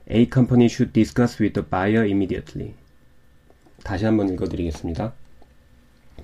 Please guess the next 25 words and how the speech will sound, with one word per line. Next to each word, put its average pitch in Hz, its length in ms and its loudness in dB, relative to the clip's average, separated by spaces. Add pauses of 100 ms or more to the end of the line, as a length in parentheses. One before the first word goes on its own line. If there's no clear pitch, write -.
(920)
A 135 160 8
company 139 360 8
should 131 280 4
negotiate 117 580 6
the 110 140 0
freight 127 320 4
with 107 200 0
the 107 100 0
shipping 113 340 0
company. 90 480 -6 (1000)
The 104 80 -4
total 165 380 2
price 131 360 2
of 104 140 2
the 104 100 0
freight 123 520 2
and 104 180 0
our 104 140 2
price 110 520 -2 (160)
should 104 300 -4
be 110 60 2
acceptable 113 580 0
to 107 140 -10
the 107 100 -2
buyer. 98 480 -6